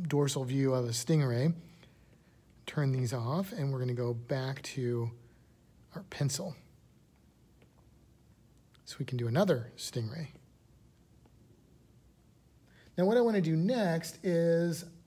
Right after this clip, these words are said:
I'm going to do a spotted eagle ray, 'cause they're really cool. We have them here at the aquarium, and, and this was actually one of our camp shirts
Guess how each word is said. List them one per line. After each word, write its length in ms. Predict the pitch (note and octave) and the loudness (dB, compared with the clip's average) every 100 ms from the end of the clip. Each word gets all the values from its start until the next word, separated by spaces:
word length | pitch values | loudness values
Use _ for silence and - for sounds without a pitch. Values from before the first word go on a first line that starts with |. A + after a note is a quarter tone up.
| - | -8
I'm 220 | F#3 G#3+ | -4 -2
going 280 | F#3+ F3+ F3+ | 0 2 2
to 120 | E3 | 0
do 420 | C#3+ D3 D3 C#3+ C#3 - - - - | -2 0 0 -2 -4 -14 -20 -12 -4
a 500 | D3 C#3+ C#3+ C#3 C#3+ - - | -2 0 0 -2 -4 -14 -12
spotted 400 | - - E3 D3 | -6 2 2 4
eagle 180 | C#3+ A2+ | 0 -2
ray, 240 | - - - - - | -8 -14 -20 -20 -10
'cause 200 | C#3 B2+ | -6 0
they're 120 | D3+ | 2
really 300 | D#3+ A#3 C#4 | 4 6 6
cool. 560 | C#4 G#3+ F3 G#3+ C#4+ - - - | 4 4 6 4 2 -8 -20 -4
We 100 | E3 | 2
have 120 | E3 E3+ | 4 6
them 120 | F#3 | 6
here 180 | F3 E3+ | 6 4
at 80 | |
the 80 | E3 | 2
aquarium, 400 | E3+ E3 D#3+ F3 | -2 0 2 4
and, 160 | D#3+ F3 | 2 2
and 160 | E3+ | 4
this 160 | B3+ - | 4 2
was 100 | D#4 | 2
actually 280 | G3 - F3 | 2 2 4
one 140 | E3+ | 4
of 140 | D#3+ D#3+ | 4 0
our 140 | C#3 | -2
camp 380 | B2 - B3 F#3 | -4 -4 -4 -4
shirts 420 | - A#2+ - | -4 -4 -4